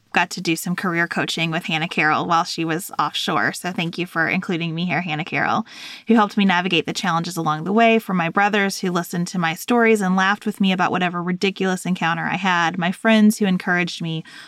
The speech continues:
were intentional about reaching out to me while I was away, and were gracious when my rotations interfered with their big life moments I should have been there for, my parents who had been my cheerleaders every step of the way, the parents who also patiently listened to my tears or talked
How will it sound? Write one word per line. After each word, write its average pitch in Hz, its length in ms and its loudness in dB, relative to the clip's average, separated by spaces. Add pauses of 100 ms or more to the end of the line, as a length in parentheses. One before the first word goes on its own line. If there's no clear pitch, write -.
(120)
were 185 80 2
intentional 208 720 6
about 185 200 2
reaching 180 320 -4
out 165 180 0
to 190 100 -6
me 170 100 -2
while 165 120 2
I 160 100 2
was 160 160 -2
away, 165 340 0
and 165 100 0
were 170 80 -6
gracious 175 480 -2
when 180 80 -2
my 165 140 2
rotations 165 640 -2
interfered 180 500 0
with 175 180 -6
their 165 160 -2
big 160 200 -4
life 170 280 -2
moments 165 380 -4
I 165 80 -2
should 180 180 -4
have 165 120 -8
been 165 160 -2
there 165 180 0
for, 214 400 -4 (560)
my 208 140 4
parents 220 460 6
who 214 60 0
had 190 100 2
been 190 100 2
my 175 100 0
cheerleaders 226 500 4
every 196 220 0
step 185 260 -4
of 190 60 -4
the 180 80 0
way, 165 300 2
the 185 160 -8
parents 208 560 2
who 180 100 -4
also 180 320 -2
patiently - 500 -4
listened 175 380 -4
to - 100 -6
my 156 140 -2
tears 202 400 2
or 156 60 -6
talked - 500 -4